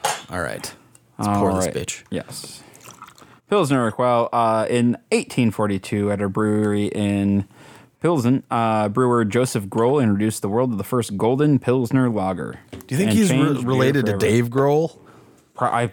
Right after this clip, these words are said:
Speaker 2: bet they're the same person.
Speaker 1: Sweet. Dave Grohl is awesome.
Speaker 2: He's pretty dope.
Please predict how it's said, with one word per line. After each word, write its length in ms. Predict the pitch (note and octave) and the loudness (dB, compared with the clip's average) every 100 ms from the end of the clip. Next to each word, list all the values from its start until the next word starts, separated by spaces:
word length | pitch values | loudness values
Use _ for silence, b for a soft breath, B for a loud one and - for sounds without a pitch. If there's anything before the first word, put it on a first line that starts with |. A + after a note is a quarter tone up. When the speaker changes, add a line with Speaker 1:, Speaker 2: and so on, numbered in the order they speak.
| - | -8
Speaker 2:
bet 380 | G#2+ G2+ G#2 G2 | -10 -4 -2 -2
they're 100 | G2 | -2
the 140 | F#2+ | -2
same 220 | - F#2 | -2 -4
person. 440 | - F#2+ F#2+ G2+ G2+ | -2 -2 -2 -2 -2
Speaker 1:
Sweet. 200 | A#2+ G2+ | -2 -2
Dave 180 | C3 D3+ | -2 0
Grohl 220 | F#3 D3+ | 0 0
is 80 | - | -2
awesome. 480 | G2+ G2 F2 E2 - - | -2 -2 -4 -8 -14 -4
Speaker 2:
He's 180 | C#3 F#3 | -2 -2
pretty 260 | - C#3 A2+ G2 | -2 0 0 -2
dope. 360 | G2 F#2+ F#2 | -2 -2 -4